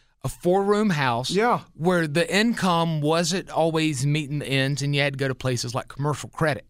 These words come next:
Speaker 2: Yeah.
Speaker 1: every Friday.
Speaker 2: Yeah, exactly. Well, that, yeah, and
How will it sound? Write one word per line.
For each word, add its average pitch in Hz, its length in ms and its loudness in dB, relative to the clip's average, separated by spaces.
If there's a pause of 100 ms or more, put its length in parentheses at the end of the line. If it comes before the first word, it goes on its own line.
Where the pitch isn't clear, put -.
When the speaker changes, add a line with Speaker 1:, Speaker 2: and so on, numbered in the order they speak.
(140)
Speaker 2:
Yeah. 220 280 2
Speaker 1:
every 151 240 2
Friday. 113 360 -4
Speaker 2:
Yeah, 233 180 0
exactly. 202 520 -2
Well, 233 220 2
that, 226 220 -4
yeah, 240 280 0
and 175 300 -2